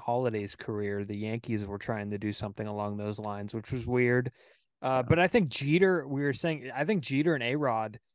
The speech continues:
Speaker 1: uh, Jeter never changed positions. You could argue maybe he should have, but A-Rod was in his prime when he moved to third base. And that was, like, such a big deal, um,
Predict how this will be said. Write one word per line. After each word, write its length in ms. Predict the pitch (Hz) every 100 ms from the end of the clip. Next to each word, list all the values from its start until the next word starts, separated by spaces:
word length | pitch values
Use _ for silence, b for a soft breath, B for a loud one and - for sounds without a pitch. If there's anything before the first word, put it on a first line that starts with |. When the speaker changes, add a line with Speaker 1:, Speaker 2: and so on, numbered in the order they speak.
| _ _ _
Speaker 1:
uh, 220 | 127 117 113 -
Jeter 280 | - 180 220
never 220 | 147 123
changed 360 | 117 131 117 -
positions. 580 | 113 107 101 120 120 113
You 80 |
could 100 | 113
argue 280 | 113 117 117
maybe 260 | 113 113 107
he 80 | 101
should 280 | - 160 120
have, 160 | 104 -
but 140 | 135
A-Rod 440 | 123 175 208 147 135
was 180 | 139
in 80 | 151
his 120 | 143 -
prime 640 | - - 147 214 185 117
when 120 | 113 113
he 60 |
moved 280 | 117 117 107
to 80 | 117
third 320 | - 107 98
base. 400 | 98 95 95 -
And 140 | 143 131
that 80 | 156
was, 140 | 156
like, 140 | 135
such 260 | - 165 143
a 40 | 135
big 240 | 135 117
deal, 420 | 131 139 110 107 b b b b b -
um, 600 | 127 120 113 110 110 110